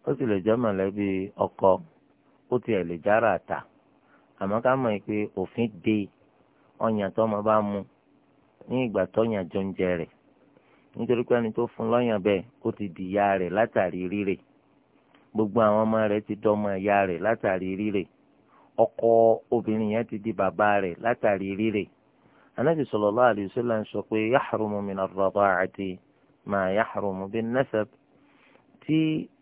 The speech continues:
ẹnìkan bá ti lè fún ọmọ lọ́yàn, irú báwọn obìnrin ṣe máa ń jẹ́ èèwọ̀ fún yàn láti fẹ́ látàrí ipa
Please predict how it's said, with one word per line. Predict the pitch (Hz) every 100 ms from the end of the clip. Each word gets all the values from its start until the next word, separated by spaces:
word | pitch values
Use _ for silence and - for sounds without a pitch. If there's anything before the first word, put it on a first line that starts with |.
| -
ẹnìkan | 127 123 113 127 131
bá | 131
ti | 127 120
lè | 123 113
fún | - 123
ọmọ | 113 107 110
lọ́yàn, | 113 127 131 113 - _ _ - _ _ _ _ _
irú | 135 139 147 147 139 131 131 135
báwọn | 165 139
obìnrin | 117 107 110 113
ṣe | 131
máa | 123
ń | 120 120
jẹ́ | 139
èèwọ̀ | 131 104
fún | - 120
yàn | 107 98
láti | 117 -
fẹ́ | 98 113 117
látàrí | 127 - 104 95
ipa | 95 -